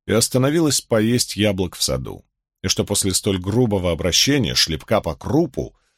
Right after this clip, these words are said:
все же милостиво согласилась принять наездника. «Что ж, пора кое с кем поквитаться», —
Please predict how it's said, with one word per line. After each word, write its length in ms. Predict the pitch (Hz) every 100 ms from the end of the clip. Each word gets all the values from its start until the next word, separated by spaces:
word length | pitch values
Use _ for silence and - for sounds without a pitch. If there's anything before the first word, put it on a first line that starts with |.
| _ _
все 160 | - 233
же 160 | 170 156
милостиво 600 | 147 170 147 - 120 110
согласилась 680 | 107 98 95 - 131 113 - _
принять 540 | 117 117 104 92 87
наездника. 760 | 82 80 67 67 65 64 - - _ _ _ _ _ _ _ _ _ _ _ _ _ _
«Что 280 | - - 214
ж, 120 | -
пора 240 | - 180 202
кое 220 | 185 175
с 80 | -
кем 180 | 151
поквитаться», — 800 | 147 131 135 120 120 - 123 120